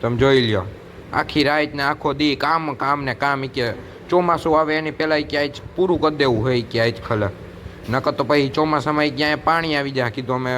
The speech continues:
પાણી આવી જાય પછી તમે કામ નહીં કરી શકો. એટલે ઈ કે ચોમાસા પહેલાં કામ પૂરું કરી દે. મેં કીધું કાંઈ વાંધો નહીં તમ તારે.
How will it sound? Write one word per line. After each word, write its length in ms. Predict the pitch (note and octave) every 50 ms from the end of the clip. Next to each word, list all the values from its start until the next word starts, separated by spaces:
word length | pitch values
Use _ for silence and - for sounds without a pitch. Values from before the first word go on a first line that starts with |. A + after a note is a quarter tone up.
| B2 G2+ F#2
પાણી 340 | A#2+ B2 C#3 D3 D3+ D3 D3+
આવી 180 | D#3+ E3 E3
જાય 320 | D3+ C#3+ C3 A#2+ A#2+ A2+ A2 - -
પછી 160 | C3 C#3 C#3
તમે 220 | C3 D3 C3+ C3+ A#2+
કામ 280 | - C3 C#3 D3 D3+ D3+
નહીં 140 | D3+ D3+ -
કરી 220 | - B2 A2 G#2
શકો. 240 | G#2 G#2 F#2 F#2 F2 F2 - - - - - - - - - - - - - - - - - - - - - -
એટલે 180 | B2+ C#3+ D3 D3
ઈ 80 | C#3+ B2+
કે 100 | D3+ D3 B2+ D3+
ચોમાસા 360 | D#3 E3 D#3+ B2+ - D#3+ C#3+
પહેલાં 280 | D3 D#3+ D#3+ D3 B2 -
કામ 120 | C#3+ C#3+ C#3+
પૂરું 260 | B2 - C#3+ C#3+ C#3 -
કરી 180 | E3 D#3+ D3+
દે. 120 | B2+ A#2 F#2+ F2+ F#2+ - - - - - -
મેં 140 | G2+ B2 C#3
કીધું 180 | C3+ C3 C3 D3
કાંઈ 220 | D#3+ E3 E3 D#3+ D#3+
વાંધો 260 | D#3+ D#3+ D3+ D3 C#3+
નહીં 160 | C3+ C3 A#2
તમ 140 | B2 A#2+ A#2 -
તારે. 200 | A#2+ A2 G#2+ G#2+